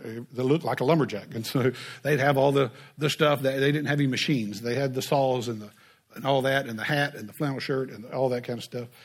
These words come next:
And they had boots, and the, on the boots they had spikes, good big long spikes, 'cause those, they had to be able to walk on that wood, especially when they would put it in the, uh, the, the flume, and it would go down to, to the water, and then it would float. And they have to, sometimes they have to undo those log jams. They have to walk out there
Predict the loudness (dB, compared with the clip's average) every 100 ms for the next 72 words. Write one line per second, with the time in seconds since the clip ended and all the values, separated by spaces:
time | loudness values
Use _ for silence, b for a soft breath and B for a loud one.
0 | B 0 4 4 8 6 6 0 0 4
1 | 4 4 4 4 2 0 2 0 -4 -4
2 | -4 -8 -14 -16 b b b 0 4 4
3 | 4 2 2 0 -2 -2 -4 -4 -4 -4
4 | -6 -2 -2 -2 B 0 2 2 2 0
5 | 0 0 0 0 -2 -4 -4 -2 2 4
6 | 2 -4 -8 -4 -6 -6 B B B 0
7 | 2 2 4 6 4 2 0 -2 -6 -12
8 | b b _ -10 -4 2 8 8 8 6
9 | 2 0 2 2 4 2 0 2 0 0
10 | -8 b b b -4 0 4 6 6 6
11 | 2 -2 -4 -10 B B -10 -4 0 2
12 | 2 -2 0 0 0 -2 -2 -2 -4 -6
13 | -8 b b b 0 0 0 2 2 4
14 | 2 2 0 0 0 0 -4 -2 0 0
15 | 0 -6 -4 -6